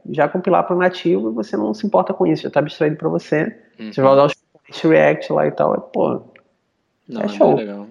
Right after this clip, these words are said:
Speaker 2: é bem legal
Speaker 1: Então
Speaker 2: e é bem, é bem tranquilo, realmente. Pra quem conhece React, é só aprender a hierarquia nova de views e o resto é todo igual. Você pode usar o mesmo Redux, mesmo Redux, Router Flux, a mesma coisa, tudo funciona.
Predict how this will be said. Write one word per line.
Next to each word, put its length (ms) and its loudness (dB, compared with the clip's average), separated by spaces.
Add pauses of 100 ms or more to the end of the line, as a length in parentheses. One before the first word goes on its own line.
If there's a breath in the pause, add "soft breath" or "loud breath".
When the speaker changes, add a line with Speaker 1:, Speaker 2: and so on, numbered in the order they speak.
Speaker 2:
é 80 -16
bem 120 -10
legal 200 -6
Speaker 1:
Então 100 2
Speaker 2:
e 60 -2
é 20 -6
bem, 240 -8
é 40 -6
bem 200 -6
tranquilo, 400 -12
realmente. 380 -12
Pra 100 -14
quem 180 -12
conhece 320 -12
React, 380 -8
é 20 -14
só 140 -10
aprender 300 -8
a 20 -4
hierarquia 400 -8
nova 220 -10
de 100 -12
views 400 -12
e 40 -12
o 40 -12
resto 300 -12
é 20 -18 (100)
todo 220 -6
igual. 300 -14
Você 100 -20
pode 140 -14
usar 180 -12
o 60 -12
mesmo 280 -8
Redux, 760 -10 (760 soft breath)
mesmo 400 -2
Redux, 460 0
Router 320 -2
Flux, 720 -4
a 60 -14
mesma 320 -12
coisa, 480 -8
tudo 260 -16
funciona. 800 -20